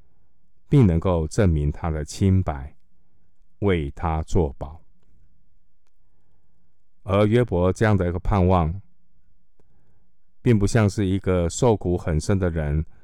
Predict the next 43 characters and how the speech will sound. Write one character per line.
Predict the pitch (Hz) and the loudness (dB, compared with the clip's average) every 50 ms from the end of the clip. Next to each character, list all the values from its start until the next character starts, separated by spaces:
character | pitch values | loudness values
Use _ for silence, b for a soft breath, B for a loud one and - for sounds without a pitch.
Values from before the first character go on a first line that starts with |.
| - - | -20 -14
会 | - - 123 107 95 | -6 0 0 0 2
有 | 80 76 73 | 0 -2 -4
的 | 78 76 | -6 -6
表 | - 82 71 67 | -6 -6 -8 -8
现。 | 69 - - 92 80 73 73 - - - - - - - - - - - - - - - - - - - - - - - - - | -8 -4 -2 -2 -2 -2 -6 -10 -14 -20 -20 -20 -20 -20 -20 -20 -20 -20 -20 -20 -20 -20 -20 -20 -20 -20 -20 -20 -20 -20 -10 -2
通 | - 165 127 117 | 2 2 2 4
常 | 110 104 92 92 | 4 2 2 4
一 | 101 98 | 2 2
个 | 101 92 | 2 2
人 | 87 87 90 | 2 2 0
受 | - - 110 95 90 | 2 2 2 2 2
苦 | - 87 78 76 73 76 82 - - - - | 0 -4 -4 -4 -6 -8 -10 -12 -16 -20 -18
很 | - - 87 87 95 107 | -10 -4 0 2 2 2
久、 | - - 92 78 73 - - - - - - | 2 0 -4 -4 -4 -8 -12 -18 -20 -18 -12
很 | - - 76 67 | -8 -8 -6 -6
深 | - - 101 92 90 | -6 -2 0 0 0
的 | 80 76 | 0 -2
时 | - - 71 | -6 -8 -10
候， | 73 78 73 71 - - - - - - - - - - - - - - - - - - - - - - - - - - - - - - | -8 -8 -8 -10 -12 -16 -20 -20 -20 -20 -20 -20 -20 -20 -20 -20 -20 -20 -20 -20 -20 -20 -20 -20 -20 -20 -20 -20 -20 -20 -20 -20 -12 -4
他 | - 107 104 | 0 0 2
的 | 98 92 | 2 2
话 | - 113 104 92 92 | 2 2 2 2 2
语 | 73 69 | 0 -2
都 | - - 82 82 | -4 -4 -4 -2
非 | - 87 82 | 0 0 -2
常 | - - 73 71 | -2 -4 -6 -6
的 | 71 71 | -6 -8
消 | - - 107 95 95 95 | -6 -2 0 2 2 2
极、 | 92 - - 67 65 69 - - - - - - - - - - - - | 0 -2 -6 -12 -12 -14 -16 -18 -20 -20 -20 -20 -20 -20 -20 -20 -18 -14
颓 | - - - 71 71 76 | -14 -12 -10 -8 -8 -8
丧。 | - - 92 78 73 - - - - - - - - - - - - - - - - - - - - - - - | -6 -4 -4 -4 -6 -8 -14 -20 -20 -20 -20 -20 -20 -20 -20 -20 -20 -20 -20 -20 -20 -20 -20 -20 -20 -20 -10 -4
但 | - 98 92 87 85 | 0 0 2 2 2
约 | 92 101 98 | 2 0 0
伯 | - - 85 85 | 0 -2 -4 -4
此 | - - 73 67 | -4 -6 -10 -8
刻 | - 98 90 82 80 - - - - - - | -6 -4 -4 -4 -6 -10 -16 -20 -20 -20 -18
突 | - - 127 117 | -10 -6 -2 -2
然 | 107 87 87 85 92 101 - - - - - - - - - - - - - - - - - - - - - | 0 0 2 2 0 0 -2 -4 -12 -20 -20 -20 -20 -20 -20 -20 -20 -20 -20 -20 -20 -20 -20 -20 -20 -18 -12
感 | - 85 82 | -8 -6 -6
受 | 82 - 92 | -2 -2 -2
到 | 87 92 90 90 | 0 0 0 0
约 | 90 90 87 | 0 -2 -2
伯 | - 82 78 76 78 80 | -2 -4 -6 -6 -8 -10